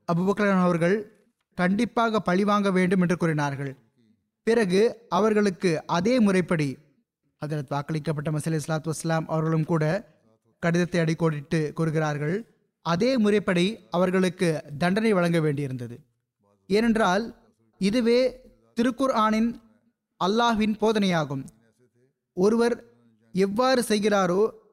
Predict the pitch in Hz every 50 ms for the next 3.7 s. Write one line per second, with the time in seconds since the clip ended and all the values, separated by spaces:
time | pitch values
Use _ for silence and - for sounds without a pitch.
0 | _ _ _ _ _ _ _ - 185 196 214 214 214 - - 180 190 214 220 226
1 | 220 214 202 185 190 165 151 147 - - _ _ _ _ _ _ _ _ _ 170
2 | 175 175 190 233 233 240 247 254 240 208 202 208 185 190 165 175 170 185 180 180
3 | 170 165 160 175 156 151 156 147 139 143 131 123 120